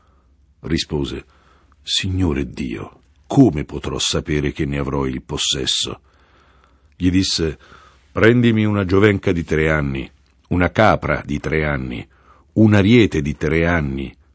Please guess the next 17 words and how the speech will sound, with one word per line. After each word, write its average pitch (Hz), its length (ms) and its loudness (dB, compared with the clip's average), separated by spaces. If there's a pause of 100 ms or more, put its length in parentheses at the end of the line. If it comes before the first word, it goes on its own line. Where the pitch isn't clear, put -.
(120)
una 95 200 2
tortora 82 800 2
e 120 100 6
un 127 160 6
colombo." 73 680 2 (920)
Andò 120 400 2
a - 140 -6
prendere 98 520 -2
tutti 95 360 -6
questi 76 420 -6
animali, 64 520 -8 (560)
li 104 280 0
divise 123 500 2
in 69 380 -2
due 69 440 -4 (360)
e - 140 4
collocò 113 680 4